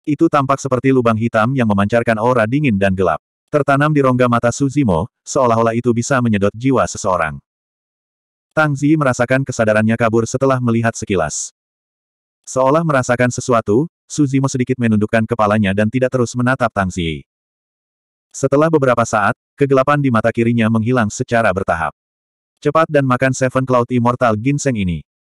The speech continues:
Tang Ziyi berkata dengan tergesa-gesa, "Ramuan abadi ini dapat menghidupkan kembali orang mati dan menumbuhkan kembali daging dan tulang. Anda pasti dapat menggunakan Seven Cloud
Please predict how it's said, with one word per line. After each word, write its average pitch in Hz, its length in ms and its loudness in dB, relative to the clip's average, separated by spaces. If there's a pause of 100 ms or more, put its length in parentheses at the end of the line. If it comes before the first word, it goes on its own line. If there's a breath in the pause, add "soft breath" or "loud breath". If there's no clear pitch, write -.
(960)
Tang 147 160 0
Ziyi 143 240 2
berkata 135 320 0
dengan 117 240 0
tergesa-gesa, 113 720 -2 (160)
"Ramuan 131 320 0
abadi 135 240 0
ini 117 160 0
dapat 110 240 0
menghidupkan 107 480 0
kembali 107 320 0
orang 113 240 0
mati 113 400 -2
dan 117 160 2
menumbuhkan 110 400 0
kembali 110 400 0
daging 120 320 0
dan 87 160 0
tulang. 80 400 -4 (560)
Anda 151 320 2
pasti 147 240 0
dapat 131 240 0
menggunakan 117 400 0
Seven 120 400 -2
Cloud 123 160 2